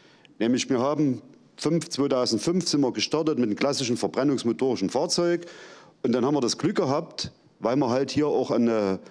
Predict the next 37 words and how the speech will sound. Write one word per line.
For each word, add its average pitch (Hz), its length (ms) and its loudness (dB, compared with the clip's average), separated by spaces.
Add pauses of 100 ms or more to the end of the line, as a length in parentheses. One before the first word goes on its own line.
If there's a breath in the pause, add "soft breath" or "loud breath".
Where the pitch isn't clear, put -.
(420 loud breath)
eine 113 160 2
Stadt 160 300 -2
haben, 143 240 2
die 123 100 0
auch 117 140 2
ein 117 120 2
gutes, 143 580 -2
sag 120 180 0
ich 110 80 -2
mal, 113 200 2
Industriegebiet 117 640 0
uns 110 140 0
hingestellt 117 580 0
hat, 131 180 0
dass 117 120 -2
wir 123 80 0
genug 113 240 0
Platz 151 300 0
haben, 135 180 2
dass 113 120 0
B 127 200 0
M 113 100 2
W 131 100 2
das 131 140 -4
Vertrauen 156 480 0
hatte 139 320 0 (260 loud breath)
zu 120 200 0
uns, 160 340 2
zu - 80 -2
sagen, 139 380 0 (240 loud breath)
wir 123 80 0
probieren 127 360 0
hier 143 140 2
mal 131 220 2
Elektromobilität 101 880 0
aus, 78 260 0
zweitausendzehn. 113 840 2